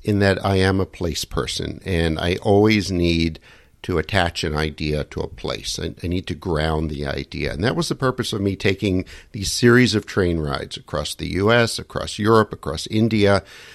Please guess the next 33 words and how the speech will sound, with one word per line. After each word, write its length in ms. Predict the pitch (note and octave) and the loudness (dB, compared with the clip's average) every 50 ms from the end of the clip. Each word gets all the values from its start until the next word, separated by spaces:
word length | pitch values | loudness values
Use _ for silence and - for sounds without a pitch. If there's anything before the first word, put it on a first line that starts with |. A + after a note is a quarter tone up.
| - - - _ _ _ | -20 -20 -20 _ _ _
and 220 | - G#2 F2 F2 | -4 -4 -2 -2
visiting 480 | E2 E2+ G2+ G#2 F#2+ G#2+ A2 G2 G2+ F#2 | 0 2 2 2 2 2 2 2 2 2
the 60 | F2+ | 0
places 540 | F2 - - F2+ F2+ E2+ E2 - - D#2+ D#2 | -2 -4 -4 -4 -4 -4 -4 -4 -6 -6 -4
where 120 | E2 D#2+ | -6 -4
these 180 | D2+ D#2+ D#2+ - | -4 -4 -4 -6
philosophers 720 | - - D#2 D#2 D#2+ D#2+ D#2 - - - - E2 D#2 D2 | -6 -4 -2 0 0 0 0 -2 -8 -6 -6 -6 -6 -6
did 260 | - - E2+ D#2+ D2+ D2+ | -6 -4 -4 -4 -2 -4
their 160 | D#2+ D#2 D2 | -4 -6 -6
thinking, 580 | - - C3+ C#3+ D#3 C#3+ - E2+ D#2+ D#2 D2+ - - - - - - - _ _ - | -6 -4 -2 -2 -2 0 -2 -4 -4 -4 -6 -8 -14 -20 -20 -20 -20 -20 _ _ -4
because 540 | G2+ A2+ G#2+ - - B2+ A#2+ A2 - - - _ - _ _ _ _ _ | -4 -4 -2 2 4 4 4 4 2 -4 -10 _ -20 _ _ _ _ _
it, 220 | - - C#3 C3+ - | -6 -4 -4 -4 0
it 280 | - C#3 C#3+ - B2+ - | -2 -2 -2 -2 -8 -4
grounded 440 | - B2 C3+ D3+ F3 F#3 E3 E3 C3 | 0 2 4 4 4 2 2 2 4
the 140 | C3+ B2 | 4 6
ideas 640 | A#2+ A2 G#2 - - A2 G2+ G2+ G2 F#2 - - - _ - | 6 6 4 4 4 4 4 4 4 0 -2 -6 -10 _ -6
and 140 | A#2 F#2+ - | -6 -4 -2
kept 200 | - B2 - - | -2 -2 0 0
them 140 | B2 G#2+ | -2 -2
from 160 | G2 - G#2 G2 | 0 -2 -4 -4
sort 160 | - G#2 F#2 | -4 -4 -6
of 80 | F2 | -8
floating 460 | - - - A2 G#2+ G#2 G#2 G#2 G2 F#2 | -10 -8 -2 0 2 2 2 2 2 2
off 340 | F#2 F#2 F2+ E2+ - - _ _ _ _ _ | 2 2 2 0 -2 -8 _ _ _ _ _
into 260 | - G#2+ F#2 - G2+ | -8 -6 -4 -4 -2
the 220 | F2 G2 F2 - A2+ | -2 -4 -4 -2 -4
ether. 380 | G#2+ G2+ - - C#2 - - - _ _ _ _ _ _ _ _ _ _ _ | -6 -4 -4 -6 -6 -6 -10 -18 _ _ _ _ _ _ _ _ _ _ _
And 180 | - A#2 A#2+ C3 | 2 2 4 4
right 160 | F3 G3 F3+ | 4 4 4
now 140 | E3+ D#3+ C#3+ | 4 4 4
I 80 | A#2+ | 4
cannot 420 | G#2 - - G#2+ G2+ G2+ G#2 G#2+ - | 2 0 -2 0 2 2 0 0 -2
travel, 560 | - - D2 C#2 B1 - - - - - | -2 0 0 0 -2 -4 -8 -12 -12 -12